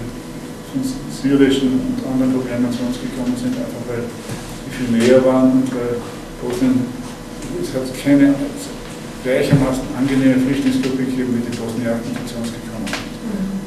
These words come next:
Speaker 1: Davon sind auch letztendlich viele geblieben. Aber es ändert nichts daran, die Stimmung war aufgeschaukelt. Haida hat's auch schon gegeben.
Speaker 2: Mhm.
Speaker 1: Äh, und sechzigtausend sind nicht so wenig, die bei uns geblieben sind.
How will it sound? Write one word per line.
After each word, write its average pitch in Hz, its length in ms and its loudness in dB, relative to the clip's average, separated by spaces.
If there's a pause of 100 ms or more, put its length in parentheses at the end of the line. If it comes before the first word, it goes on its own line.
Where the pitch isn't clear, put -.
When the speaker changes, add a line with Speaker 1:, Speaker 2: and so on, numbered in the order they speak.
Speaker 1:
Davon 120 240 -6
sind 123 160 0
auch 120 160 -2
letztendlich 120 560 -4
viele 117 240 -2
geblieben. 120 480 -4
Aber - 960 -10
es - 80 -4
ändert 147 240 -2
nichts 139 240 4
daran, 123 240 2
die - 120 -4
Stimmung - 360 6
war 113 160 4
aufgeschaukelt. 143 640 0 (800)
Haida 120 340 0
hat's 123 80 -4
auch 123 160 -2
schon 139 160 0
gegeben. 139 640 2
Speaker 2:
Mhm. 196 400 0 (160)
Speaker 1:
Äh, 123 320 -2
und - 80 -4
sechzigtausend 139 640 0
sind 139 240 0
nicht 147 160 -2
so 147 160 -4
wenig, 143 320 6
die - 800 -10
bei 190 160 -2
uns 110 160 -6
geblieben 104 400 -6
sind. 101 240 -6